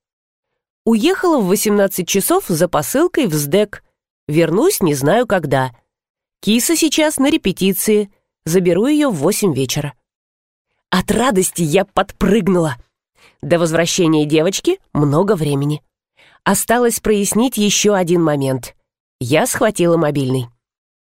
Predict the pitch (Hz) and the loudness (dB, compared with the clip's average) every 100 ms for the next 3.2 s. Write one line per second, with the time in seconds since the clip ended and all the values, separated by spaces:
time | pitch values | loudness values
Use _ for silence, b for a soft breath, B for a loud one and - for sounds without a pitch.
0 | _ _ _ _ 233 262 320 302 - 285 | _ _ _ _ 0 2 4 2 0 0
1 | 359 - 247 262 - 285 240 208 190 196 | 0 0 0 0 0 0 0 0 2 0
2 | 208 _ _ 202 208 196 202 202 214 202 | -2 _ _ 0 2 2 0 0 0 0
3 | - | -6